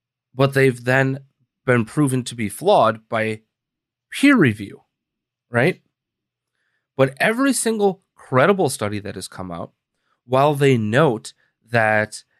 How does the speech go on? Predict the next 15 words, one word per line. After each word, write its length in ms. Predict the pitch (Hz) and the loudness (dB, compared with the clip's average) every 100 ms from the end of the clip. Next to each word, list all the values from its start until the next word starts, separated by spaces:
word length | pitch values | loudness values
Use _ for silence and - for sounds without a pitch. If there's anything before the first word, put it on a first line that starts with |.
| _ | _
a 160 | 123 113 | 0 0
mask 600 | 110 104 123 160 - _ _ _ | 2 0 0 -4 -14 _ _ _
of 200 | 113 113 | -2 0
any 260 | 127 160 147 | 2 2 0
type, 300 | 139 98 - _ | -4 -8 -14 _
right, 280 | 110 113 - _ _ _ _ _ _ _ _ _ | -6 -6 -8 _ _ _ _ _ _ _ _ _
especially 480 | - 131 139 160 143 | -4 0 0 -2 -4
K 360 | 143 143 139 139 _ _ | -2 -2 -2 -8 _ _
N 220 | 120 127 | 0 0
ninety-fives, 720 | 131 127 156 156 95 - - - _ _ _ _ _ _ _ _ _ _ | 0 -2 -4 -8 -14 -18 -20 -20 _ _ _ _ _ _ _ _ _ _
but 260 | 151 113 - | 0 0 0
any 240 | 139 196 226 | 2 2 2
mask 420 | 127 101 98 - | 0 -2 -6 -8
might 300 | 127 165 180 | -2 -2 -2
reduce 880 | 160 156 123 - 180 147 - - | -4 -4 -4 -4 -2 -2 -4 -14